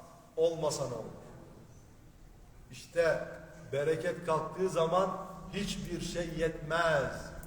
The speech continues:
Bereket kalktığı zaman hiçbir şey tat vermez. İşte bu hale düşürür Allah Celle Celaluhu. Kendisine gereği gibi iman etmeyip kendisine takvalı olmayanları. Bu halden kurtulmanın tek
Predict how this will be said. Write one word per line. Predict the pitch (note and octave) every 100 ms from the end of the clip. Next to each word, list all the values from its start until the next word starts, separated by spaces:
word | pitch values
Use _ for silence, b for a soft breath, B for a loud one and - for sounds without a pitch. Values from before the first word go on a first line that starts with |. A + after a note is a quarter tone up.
| - -
Bereket | D3+ D3+ F#3 F#3 -
kalktığı | D#3+ D#3+ F3+
zaman | F3+ E3+ F3+ G#3 G3+ - - -
hiçbir | A3 - - F#3+ G3
şey | - G3+ A3 G#3+
tat | F3+ F#3+ D#3
vermez. | D3+ C3+ - - - - - - - - - - -
İşte | - - F#3
bu | G#3 A#3
hale | F#3 F#3 G3
düşürür | F#3+ F3+ E3+ D#3+ E3
Allah | D#3+ D#3+ C#3+ C3
Celle | - C#3 C3+
Celaluhu. | C3+ C3+ C3 B2+ B2+ - - - - -
Kendisine | D3+ D#3 D3+ - D#3+ E3+ G3 - - - - - - -
gereği | C3 D3+ E3+ F#3+
gibi | F3+ F3+ E3 D#3
iman | D#3 D#3 D#3+
etmeyip | D#3+ D3+ D#3 F#3 F3+ - - - -
kendisine | D3 D3+ - D#3 E3+ D#3
takvalı | D#3 D3+ D#3 D3+ D#3
olmayanları. | D3+ D3+ C3+ A#2+ A2 - - - - - - -
Bu | D3+ F3
halden | E3+ E3+ E3
kurtulmanın | E3 D#3+ - D#3+ D#3+ E3 E3
tek | F3+